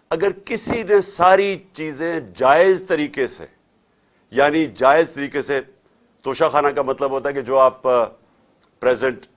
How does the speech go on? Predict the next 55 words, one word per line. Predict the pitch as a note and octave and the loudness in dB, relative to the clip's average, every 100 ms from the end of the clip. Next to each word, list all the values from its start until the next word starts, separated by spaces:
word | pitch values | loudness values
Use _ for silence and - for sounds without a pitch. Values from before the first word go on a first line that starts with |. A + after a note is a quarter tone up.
| - | -4
आपको | A#2 A#2 B2+ | -2 0 -2
जब | A#2+ A2+ _ _ - - | -2 -4 _ _ -20 -8
gifts | D3 D3 - | -6 -6 -8
मिलती | G#2+ C3+ E3+ D3+ | -6 -6 -4 -2
हैं, | A2 G#2+ _ _ _ _ | -2 -4 _ _ _ _
तो | E3 | -6
उनमें | F3+ F#3+ | -2 -2
से | F#3 F#3 | -2 -4
जो | E3 | 4
आप | F3+ E3+ | 4 4
रखना | E3+ E3+ G3+ | 2 2 0
चाहते | F#3 E3+ E3 F3 | 0 -2 -2 -4
हैं, | |
एक, | E3 - - _ _ _ _ _ - | -4 -8 -20 _ _ _ _ _ -6
एक | C#3 | -6
कीमत | - D#3 F3+ | -4 -2 0
अदा | E3 C3+ A#2+ | 2 4 2
करके | A2+ F#2 G#2 | 0 -4 -6
ले | B2 | -6
लेते | C3+ C3+ | -6 -8
हैं, | C#3+ | -8
वो | B2 | -2
आपकी | A#2 - | -2 -4
property | A2+ A2+ G#2+ G#2+ | -6 -4 -4 -12
बन | A2 A2+ | -12 -10
जाती | G#2+ G2+ G2 | -10 -12 -14
है। | F#2 _ _ _ _ _ | -20 _ _ _ _ _
ये | G3 | -6
तोशाखाना | G3+ D#3+ B2 A#2+ F#2+ F#2+ F#2+ | -4 -4 -2 -4 -4 -6 -6
है, | - _ - | -12 _ -8
और | E3+ | -2
ये | G3 | -2
सत्तर | G3 G#3+ G#3+ | -2 -4 -4
साल | F3 E3 C3+ | 0 0 0
से | A#2+ | -6
यही | G#2 F2+ | -10 -12
है। | C#2+ _ _ _ _ _ _ _ - | -14 _ _ _ _ _ _ _ -4
और | C#3+ | -2
ये | C#3+ A3 | -2 -2
जो | A#3 | -2
कहते | G#3 F#3+ F#3 F#3 | 0 -2 0 -2
हैं | F3+ | 0
कि | F3+ | -2
वो, | E3+ | -2
अच्छा | E3 F3 | -2 -2
जी, | F3+ E3 | -6 -4
वो | D3+ | 2
आपको | D#3+ D#3+ - | 4 4 0
कोई | D#3 D#3+ | -8 -8
बड़ा | D3 D#3 D#3 | -2 0 0
तोहफा | D#3 D#3 D#3+ F3 | 0 -2 2 2
मिला | D3 D3+ D3+ | 2 -2 0
था, | C#3+ C3+ - | 0 -2 -4
state | - - D#3+ D3+ | -14 -8 -6 -6
gift, | B2 D#3 | -4 -6